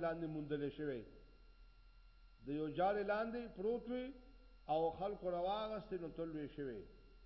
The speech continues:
وایي، "ښه، په پلاني جنګ کې زمونږ په علاقو جنګ راغلی و، نو زما سره یو ماشوم و." هغه ښځې ورته وایي، "او هغه ماشوم زه په هغې تنګ وم،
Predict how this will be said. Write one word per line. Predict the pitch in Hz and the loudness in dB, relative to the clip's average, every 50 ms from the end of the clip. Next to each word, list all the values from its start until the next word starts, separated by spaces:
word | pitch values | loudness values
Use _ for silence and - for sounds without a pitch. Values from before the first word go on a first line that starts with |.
| - - - - - - - - | -20 -20 -20 -20 -20 -18 -10 -6
وایي، | 117 123 127 123 131 | -6 -6 -6 -6 -6
"ښه، | 143 147 156 151 143 - | -4 -2 0 0 -2 -2
په | - 139 - | -4 -8 -6
پلاني | 131 135 143 143 147 160 180 165 135 127 | -2 -2 0 0 0 -2 -2 -4 -2 0
جنګ | 180 185 190 196 - - | 0 0 0 -2 -4 -2
کې | 175 156 147 131 131 147 - - - - - - - - - - - | 0 0 0 -2 -4 -6 -12 -16 -18 -18 -20 -20 -20 -20 -18 -12 -6
زمونږ | 127 143 156 180 196 202 170 - | -6 -4 -4 -4 -6 -6 -4 -2
په | 170 160 160 - 156 | -2 -2 -2 -2 -2
علاقو | 151 156 156 151 147 - 165 180 185 165 127 | -2 0 -2 -2 -2 -4 -4 -2 -2 -2 -2
جنګ | 151 170 175 180 175 165 | -2 -2 -2 -2 -2 -2
راغلی | 160 160 160 151 180 190 202 202 | -2 -2 -2 -2 -2 -2 -2 -2
و، | 190 175 151 135 131 | -2 -2 -2 -2 -2
نو | 139 139 127 | -4 -6 -6
زما | 139 139 156 170 180 170 | -6 -6 -4 -6 -6 -4
سره | - 156 147 147 | -4 -4 -2 0
یو | 147 143 | 0 -2
ماشوم | 135 139 139 139 139 - 180 190 202 208 | 0 0 0 -2 -2 -2 -2 -2 0 0
و." | 190 185 | -2 -2
هغه | - 131 131 - | -2 -4 -4 -2
ښځې | - 185 175 156 147 143 | -2 -4 -2 -2 -2 -2
ورته | 139 127 - 131 | -4 -4 -4 -6
وایي، | 123 117 110 101 - - - - - - - - - - - - - - - - 135 | -6 -6 -6 -8 -10 -12 -16 -18 -18 -20 -20 -20 -20 -20 -20 -20 -20 -18 -8 -2 0
"او | 139 147 170 | 4 6 6
هغه | 202 226 233 226 214 208 196 185 175 | 6 6 6 4 4 2 2 0 0
ماشوم | 175 175 165 170 - 190 202 202 190 175 143 | 0 0 0 -2 -2 -4 -2 -2 -4 -4 -4
زه | 175 | -4
په | 175 - 165 160 160 | -2 0 0 2 2
هغې | 160 165 175 165 - 175 | 2 0 -2 -4 -4 -4
تنګ | 165 175 185 180 185 | -4 -4 -4 -4 -6
وم، | 196 196 | -4 -2